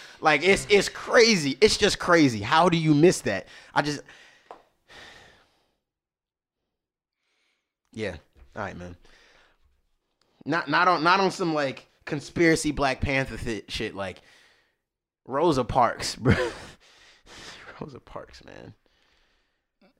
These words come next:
<laughs> Rosa Parks, bro. Uh,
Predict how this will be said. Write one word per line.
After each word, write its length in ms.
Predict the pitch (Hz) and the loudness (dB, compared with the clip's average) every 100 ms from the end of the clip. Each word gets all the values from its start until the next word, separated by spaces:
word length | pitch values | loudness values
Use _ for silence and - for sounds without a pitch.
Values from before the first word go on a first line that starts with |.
| - | -14
<laughs> 100 | - - - - - _ _ _ _ _ _ _ _ _ _ _ _ _ | -14 -14 -18 -20 -20 _ _ _ _ _ _ _ _ _ _ _ _ _
Rosa 180 | 104 98 | -20 -20
Parks, 340 | 87 - - - | _ -20 -20 -20
bro. 160 | 90 - _ _ _ _ _ _ _ _ | -20 -20 _ _ _ _ _ _ _ _
Uh, 40 | _ | _